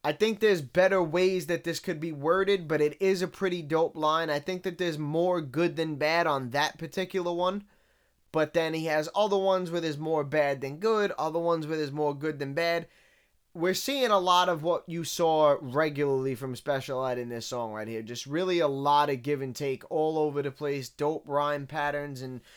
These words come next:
and rhyme schemes, pretty decent words and lines and points. Uh, a lot of run-on bars. Couple of things that really don't make sense by themselves. Just a lot of give and take here. Then he says,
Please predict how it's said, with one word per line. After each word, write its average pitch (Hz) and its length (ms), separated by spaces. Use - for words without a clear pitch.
and 123 220
rhyme 147 320
schemes, 147 560
pretty 175 420
decent 143 540
words 143 540
and 127 180
lines 143 480
and 123 180
points. 147 540
Uh, 113 320
a 131 80
lot 160 320
of 135 160
run-on 147 440
bars. 143 680
Couple 170 380
of 160 100
things 160 280
that 147 180
really 156 240
don't 147 260
make 151 240
sense 156 340
by 139 220
themselves. 147 880
Just 202 220
a 180 80
lot 156 380
of 135 120
give 139 200
and 123 120
take 127 280
here. 92 260
Then 160 120
he 165 80
says, 147 540